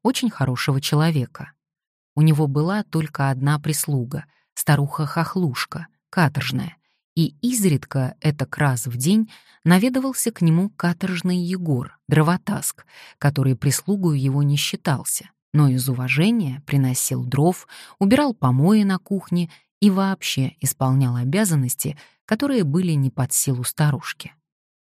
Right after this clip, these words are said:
Бывало, сидишь и читаешь или пишешь что-нибудь, и вдруг слышишь какой-то шорох и пыхтенье,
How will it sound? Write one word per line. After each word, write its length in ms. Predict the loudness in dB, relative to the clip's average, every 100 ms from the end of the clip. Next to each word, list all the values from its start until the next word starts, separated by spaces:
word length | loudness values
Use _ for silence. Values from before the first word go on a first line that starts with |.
| _ _ 0
Бывало, 560 | 4 4 4 2 -2 -2
сидишь 540 | -2 -2 0 0 -2 -4
и 140 | -4
читаешь 680 | -2 -6 -2 -2 -2 -2 -6 -14 _
или 200 | 0 0
пишешь 400 | 0 -2 -2 -2
что-нибудь, 680 | -6 -2 0 0 0 -2 -4 -12 -20 -20 _ 0
и 80 | 4
вдруг 280 | 4 4
слышишь 420 | 0 -2 -2 -4 -4
какой-то 640 | -8 -4 -4 -4 0 -2
шорох 560 | -2 -6 -4 -4 -4 -4
и 100 | -2
пыхтенье, 840 | -2 -4 -2 0 0 -2 -10